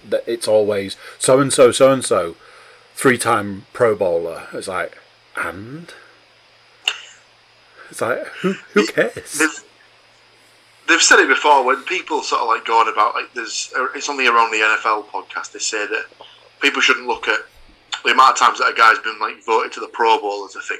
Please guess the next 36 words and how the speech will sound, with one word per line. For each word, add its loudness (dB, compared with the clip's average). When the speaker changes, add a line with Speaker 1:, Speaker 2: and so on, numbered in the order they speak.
Speaker 2:
They -20
should -6
look -12
for -10
what's -8
called -6
the -4
All-Pro -2
team. -14
Speaker 1:
Yeah. 2
Speaker 2:
'Cause -10
that's 2
where 6
they 2
actually 0
pick -8
the -6
best 0
players 0
of -10
the -14
positions -6
Speaker 1:
Yeah. -6
Speaker 2:
across -6
the -12
board, -8
rather 4
than -8
the -8
Pro 0
Bowl -4
where 2
they -4
just -6
basically -8
pick -12